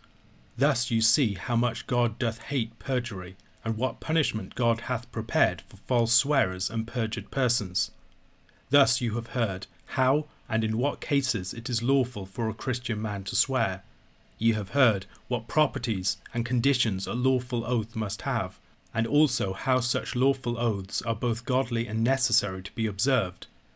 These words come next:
Ye have heard that it is not lawful to swear vainly, that is, other ways than in such cases, and after such sort as is declared. And finally, ye have heard how damnable a thing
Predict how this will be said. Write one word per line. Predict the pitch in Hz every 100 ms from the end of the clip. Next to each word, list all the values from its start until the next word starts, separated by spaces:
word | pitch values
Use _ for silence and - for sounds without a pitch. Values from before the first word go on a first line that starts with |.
| _
Ye | - 110
have | 104 -
heard | 135 120 101 - -
that | 98
it | 120 123
is | 113
not | 127 107 110
lawful | 139 127 107 95
to | -
swear | - - 120 107
vainly, | 120 131 117 92 - - _ -
that | 113 -
is, | 117 104 - - 120
other | 117 107
ways | 120 120 101 95
than | - 113 110
in | 107
such | - 123 - -
cases, | 139 135 - 90 - - -
and | 113
after | 117 120 117
such | - 110 -
sort | - 175 101 - -
as | 123 107
is | 101
declared. | - 113 143 117 92 - _ _ - -
And | 123 120
finally, | 170 170 110 92 95 _ _
ye | 117 113
have | 107
heard | - 135 110
how | - 127
damnable | 107 123 139 151 120 110 101
a | 98
thing | - 98 92